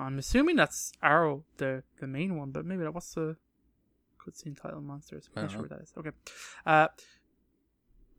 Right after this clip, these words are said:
Speaker 1: Tyler says, Taylor, sorry, "Gave us a look at the expanded Halo universe that wasn't tied exclusively to Master Chief storyline." Um, Lance says, "Blur cutscene and Red Team."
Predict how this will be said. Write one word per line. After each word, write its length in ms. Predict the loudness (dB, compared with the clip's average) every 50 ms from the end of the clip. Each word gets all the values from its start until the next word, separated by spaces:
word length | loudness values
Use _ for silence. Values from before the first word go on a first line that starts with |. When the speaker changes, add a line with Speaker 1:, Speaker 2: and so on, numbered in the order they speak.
| _
Speaker 1:
Tyler 960 | 6 8 10 12 12 12 12 10 10 8 8 6 6 6 6 6 4 4 2
says, 1000 | 0 -2 2 6 8 10 10 10 8 8 6 4 4 4 4 4 2 0 -4 -8 -4
Taylor, 320 | 0 2 2 4 2 0
sorry, 280 | 0 0 0 0 0 -2 -6 -12 -20 -20 _ _ _ _ _ _ _ _ _ _ _ _ _
"Gave 180 | 6 6 8 8
us 80 | 6 6
a 60 | 6
look 220 | 8 6 6 6
at 80 | 2 0
the 80 | 0
expanded 600 | 0 0 0 0 4 6 6 6 6 6 4 2
Halo 220 | 2 2 2 4 4
universe 460 | 4 4 2 2 2 2 0 0 0
that 140 | 0 -4 -4
wasn't 460 | 0 4 6 6 6 6 4 2 0
tied 140 | 0 -2 -2
exclusively 580 | -2 -4 -2 0 0 0 -2 -2 -2 -2 0 0
to 80 | 0
Master 300 | 0 -2 -2 -4 -4 -8
Chief 220 | -6 -4 -4 -4 0
storyline." 480 | 2 2 2 2 2 0 -2 -6 -8 -10 _ _ _ _ -20 -20 -20 -20 _ _ _ 0
Um, 580 | 2 2 4 4 2 2 2 0 0 -2 -4 -6 -8 _ -2
Lance 320 | 2 4 6 4 4 2
says, 220 | 4 4 4 4 4
"Blur 340 | 2 6 8 10 12 10 10
cutscene 400 | 10 6 6 6 6 4 4 4
and 100 | 4 4
Red 160 | 4 4 4
Team." 220 | 2 -2 -2 -2